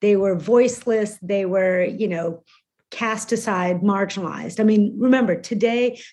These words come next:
the poorest segment of our population are children, children under five, which is an obscenity. But back then it was the elderly. And through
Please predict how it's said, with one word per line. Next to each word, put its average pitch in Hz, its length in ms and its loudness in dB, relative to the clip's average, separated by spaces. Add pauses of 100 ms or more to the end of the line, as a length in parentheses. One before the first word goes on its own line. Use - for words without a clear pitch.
(100)
the 208 80 -2
poorest 269 480 -2
segment 208 340 -2
of 175 80 -10
our 185 220 -6
population 208 800 -2 (240)
are 214 80 0
children, 208 460 -2
children 226 340 0
under 185 220 4
five, 170 380 0
which 220 200 -2
is 214 180 -4 (280)
an 190 100 -4
obscenity. - 720 -6 (280)
But 240 200 2
back 269 240 -2
then 233 180 2
it 220 80 -2
was 196 160 0
the 202 160 -2
elderly. 180 600 -6
And 220 320 -2
through 254 520 0